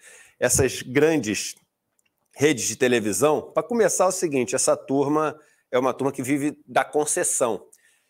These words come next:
que vive da propaganda, é, ali pago com dinheiro público, boa parte, né? Tanto que o, o Bolsonaro ficava ali, né? Cacifando Record, cacifando Band,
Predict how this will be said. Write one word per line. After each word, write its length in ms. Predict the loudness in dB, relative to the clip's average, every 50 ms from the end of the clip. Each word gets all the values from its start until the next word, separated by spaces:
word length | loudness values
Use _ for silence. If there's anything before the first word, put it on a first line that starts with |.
| _ _ -4
que 140 | -2 -2 -2
vive 380 | 0 0 0 0 0 0 -4
da 180 | -2 0 -2 0
propaganda, 960 | 0 0 -2 0 0 0 0 0 0 0 0 0 0 0 0 0 0 0 -4 -10 -20 _ _ _ _ _ _ _ 0
é, 720 | 2 4 4 4 4 4 4 4 6 6 4 4 4 2 2
ali 280 | 2 2 2 2 0 0
pago 380 | 0 0 0 2 2 0 -2 -4 -2
com 120 | -2 -2
dinheiro 400 | -2 -2 0 0 2 2 2 0
público, 640 | -2 -2 -2 0 0 0 -2 -4 -6 -6 -8 -10 -12 _
boa 340 | -6 0 2 2 2 2 2
parte, 480 | 2 2 2 2 -2 -6 -12 -14 -10
né? 120 | -10 -10 -4
Tanto 240 | -2 -2 -2 -2 -2
que 80 | 0
o, 200 | 0 2 2 0 0
o 80 | -2 0
Bolsonaro 600 | 0 0 0 0 0 -2 0 2 2 0 0 0
ficava 480 | -4 -8 -4 0 2 2 2 2 0
ali, 240 | 0 2 2 2 2
né? 220 | 0 0 -2 -4
Cacifando 1040 | -2 -2 -2 0 0 0 -2 -2 -4 -4 0 0 2 2 0 0 0 0 0 0 -2 -6 -12 -20 -20 -20 _ _ -4
Record, 800 | 0 2 2 2 0 -2 -2 2 4 4 6 4 4 2 2 0
cacifando 600 | 0 0 2 0 -2 -2 0 0 0 2 2 0
Band, 520 | 0 0 0 2 2 2 2 2 2 0